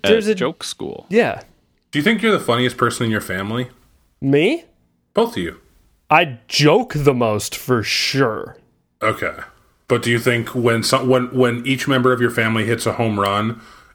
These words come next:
Speaker 3: is it, is it, mm, like, the, is the biggest home run out of the park? Is it, is, is it usually you?
Speaker 1: Uh,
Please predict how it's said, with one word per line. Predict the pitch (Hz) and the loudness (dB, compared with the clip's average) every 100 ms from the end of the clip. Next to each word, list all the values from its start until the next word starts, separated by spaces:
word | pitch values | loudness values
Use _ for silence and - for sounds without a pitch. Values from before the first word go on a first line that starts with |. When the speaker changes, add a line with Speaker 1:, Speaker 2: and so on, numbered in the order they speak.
| - | -6
Speaker 3:
is | 110 | -2
it, | 107 101 - _ _ _ _ | -2 -4 -8 _ _ _ _
is | 127 117 | -2 -2
it, | 113 - _ - 65 _ - | -2 -6 _ -20 -20 _ -2
mm, | 123 120 123 | 0 2 2
like, | 120 110 | 0 0
the, | - 110 110 | 0 0 0
is | 120 107 | -2 -2
the | |
biggest | 107 117 110 107 | -2 0 0 -2
home | 120 110 | -2 -2
run | 104 101 104 104 - - - _ - | -2 -2 -4 -8 -16 -20 -20 _ -2
out | 123 120 | 0 0
of | |
the | 107 | -2
park? | - 107 101 - | 0 2 2 0
Is | 101 | -2
it, | 98 - | -2 -4
is, | 123 107 98 | -2 0 -2
is | 95 | -6
it | 104 | -6
usually | 107 98 98 95 | -4 -4 -4 -4
you? | 98 98 110 - _ _ _ _ | -2 -4 -6 -10 _ _ _ _
Speaker 1:
Uh, | - 220 226 226 226 226 226 226 220 | 2 2 4 2 2 2 2 2 0